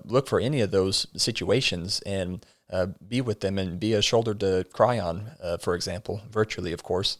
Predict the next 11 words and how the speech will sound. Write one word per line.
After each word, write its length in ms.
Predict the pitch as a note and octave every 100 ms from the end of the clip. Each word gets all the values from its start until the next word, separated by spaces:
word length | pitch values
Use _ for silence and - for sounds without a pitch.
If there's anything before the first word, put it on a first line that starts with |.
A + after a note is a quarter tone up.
| - _ -
uh, 220 | F#2+ F#2
through 180 | - F#2+
social 320 | - G#2 G#2
media. 300 | G2+ G2+ F#2+
They'll 140 | G2 G#2
get 160 | A2
on 100 | G#2
the 80 | F#2+
direct 380 | F#2+ G2 G#2+ -
messages 560 | G#2+ - G#2+ G#2+ G2+ F#2+
and 260 | F2 F#2+